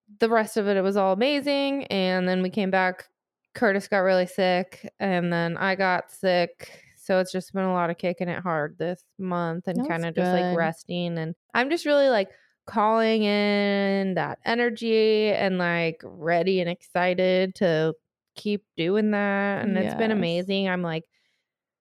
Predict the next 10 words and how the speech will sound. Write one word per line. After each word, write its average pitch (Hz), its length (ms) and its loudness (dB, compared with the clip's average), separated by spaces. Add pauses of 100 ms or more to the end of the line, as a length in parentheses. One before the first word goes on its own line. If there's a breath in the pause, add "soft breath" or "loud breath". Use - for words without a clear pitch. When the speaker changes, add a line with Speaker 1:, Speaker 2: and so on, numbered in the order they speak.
(260)
Speaker 1:
pulling 190 360 -2
tarot 277 520 2
for 202 180 0
people 196 380 2
while 185 200 4
they're 190 160 4
Speaker 2:
<laughs> 185 260 2
Speaker 1:
laying 202 80 0
in 208 140 0
the 226 120 -2